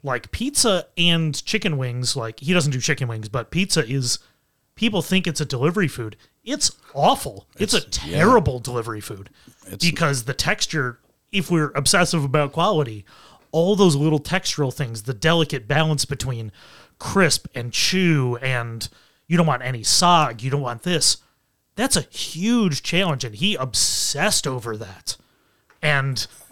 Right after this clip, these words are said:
Speaker 2: Yeah.
Speaker 1: changed his flours to get it right. And I, I, I appreciate, 'cause when you say seventeen things, people are like, "Why are you doing it seventeen times?" Because you want it to be great when it gets home. That
Speaker 2: That's
Speaker 1: makes
Speaker 2: right.
Speaker 1: all the
Speaker 2: We're,
Speaker 1: difference.
Speaker 2: we're,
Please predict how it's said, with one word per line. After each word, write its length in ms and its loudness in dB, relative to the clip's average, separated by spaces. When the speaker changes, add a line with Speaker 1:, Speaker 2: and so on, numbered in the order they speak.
Speaker 2:
Yeah. 160 0
Speaker 1:
changed 320 2
his 140 -4
flours 800 2
to 140 -4
get 220 -2
it 120 -4
right. 220 -2
And 80 -4
I, 200 0
I, 200 0
I 60 2
appreciate, 720 0
'cause 200 -6
when 200 2
you 100 0
say 180 0
seventeen 540 0
things, 300 -2
people 200 -2
are 40 2
like, 120 -6
"Why 100 -6
are 60 -2
you 80 2
doing 240 -2
it 100 -6
seventeen 560 0
times?" 300 -2
Because 360 0
you 140 2
want 240 2
it 80 -6
to 80 -4
be 100 -4
great 360 -2
when 140 -2
it 140 -8
gets 220 -6
home. 360 -6
That 240 -16
Speaker 2:
That's 140 4
Speaker 1:
makes 180 2
Speaker 2:
right. 100 6
Speaker 1:
all 180 6
the 100 2
Speaker 2:
We're, 40 4
Speaker 1:
difference. 380 0
Speaker 2:
we're, 140 0